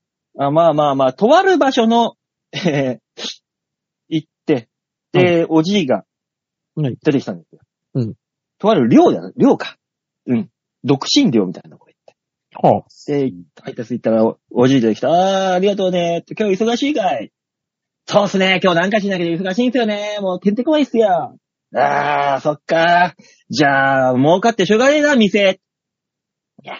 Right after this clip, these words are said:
Speaker 1: うちなんか、うちはね、あの、店が儲かるだけでね、僕みたいな末端なとこまでね、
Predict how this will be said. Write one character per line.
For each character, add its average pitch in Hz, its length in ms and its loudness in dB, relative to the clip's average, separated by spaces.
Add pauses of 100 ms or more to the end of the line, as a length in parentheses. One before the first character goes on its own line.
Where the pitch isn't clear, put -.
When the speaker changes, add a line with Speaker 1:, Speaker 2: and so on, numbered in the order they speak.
(140)
Speaker 1:
う - 60 -20
ち - 140 -18
な - 80 -20
ん - 40 -20
か、 - 80 -20 (340)
う 127 100 -8
ち 240 120 -2
は 226 60 0
ね、 240 100 2
あ 190 100 0
の、 165 220 0
店 160 240 0
が 311 80 0
儲 180 160 0
か 202 80 2
る 185 60 -4
だ 156 60 -2
け 139 60 -4
で 127 80 -4
ね、 123 100 -4
僕 226 180 -6
み 381 80 -4
た 170 60 -4
い - 20 -4
な 131 80 -6
末 143 260 -6
端 269 100 -4
な 277 100 -4
と 285 80 -4
こ 320 60 -4
ま 269 100 -4
で 156 80 -4
ね、 120 360 -2